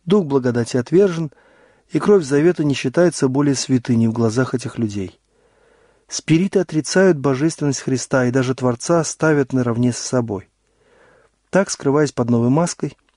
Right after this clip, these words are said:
великий мятежник продолжает свою борьбу против Бога,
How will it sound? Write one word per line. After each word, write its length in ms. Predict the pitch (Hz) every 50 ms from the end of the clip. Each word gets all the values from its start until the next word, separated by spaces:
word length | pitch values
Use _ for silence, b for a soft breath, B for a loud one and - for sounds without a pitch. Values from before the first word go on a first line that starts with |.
| _ _ _ _
великий 380 | - 127 143 165 160 - 139 131
мятежник 580 | 123 123 120 - - 180 196 185 180 180 175 -
продолжает 560 | - 127 117 120 120 120 139 160 165 151 -
свою 200 | - 135 131 123
борьбу 280 | 117 120 110 113 143
против 360 | 139 - 139 127 - - 147 143
Бога, 420 | 139 147 139 123 107 110 98 b